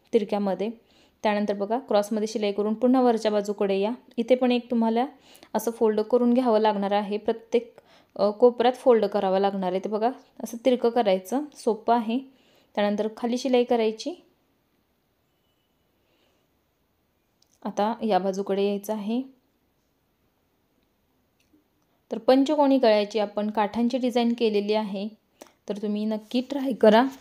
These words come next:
तुमची डिझाईन कशी झाली मला कमेंट करून सांगा.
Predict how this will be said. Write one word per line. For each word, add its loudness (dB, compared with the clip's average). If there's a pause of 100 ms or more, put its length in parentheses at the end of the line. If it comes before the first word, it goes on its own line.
(760)
तुमची 4
डिझाईन 2
कशी -2
झाली 0
मला 2
कमेंट 0
करून 0
सांगा. -2